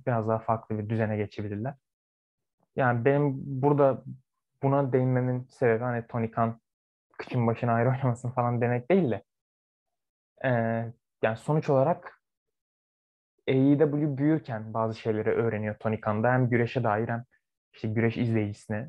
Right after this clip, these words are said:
güreş içeriğinin tüketicisine dair. Şu ana kadar iyi gitse dahi, evet, hani son zamanlarda etkili olmadığı,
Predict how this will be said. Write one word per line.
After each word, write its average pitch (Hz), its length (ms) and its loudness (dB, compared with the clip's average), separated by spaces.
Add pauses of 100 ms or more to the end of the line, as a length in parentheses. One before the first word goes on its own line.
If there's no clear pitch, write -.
güreş 113 440 -4
içeriğinin 113 520 -4
tüketicisine 110 560 -4
dair. 113 300 -4 (760)
Şu 143 200 0
ana 143 220 4
kadar 127 220 2
iyi 131 300 2
gitse 120 300 -2
dahi, 110 380 -2 (240)
evet, 117 260 -4 (160)
hani 104 240 -4 (280)
son 123 280 2
zamanlarda 113 720 0 (1080)
etkili 123 320 0
olmadığı, 120 640 4